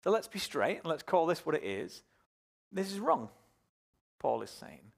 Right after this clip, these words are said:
The day of the Lord is not already here. And Paul wanted the Thessalonians to know that as clearly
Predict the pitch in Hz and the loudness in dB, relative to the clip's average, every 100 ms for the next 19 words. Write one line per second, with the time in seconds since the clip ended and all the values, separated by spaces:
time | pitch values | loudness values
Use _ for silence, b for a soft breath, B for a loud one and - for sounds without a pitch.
0 | - 170 190 196 196 185 185 208 269 339 | -12 4 4 6 6 6 6 2 6 6
1 | - - - _ _ - 143 120 113 107 | 6 -4 -20 _ _ 0 2 4 2 0
2 | 104 107 95 95 - b b b b b | -4 -2 -4 -4 -12 b b b b b
3 | _ _ _ _ _ - 139 - 196 220 | _ _ _ _ _ -10 -6 4 6 6
4 | 202 208 202 156 147 - 202 175 175 170 | 4 0 -2 -2 -4 -4 0 2 4 2
5 | 139 117 - 151 147 151 165 196 202 170 | 0 -6 -8 -6 -6 -2 2 2 4 2
6 | 123 - 123 _ - - 165 175 190 202 | 2 -2 -8 _ -12 -2 0 4 6 6
7 | 147 | 4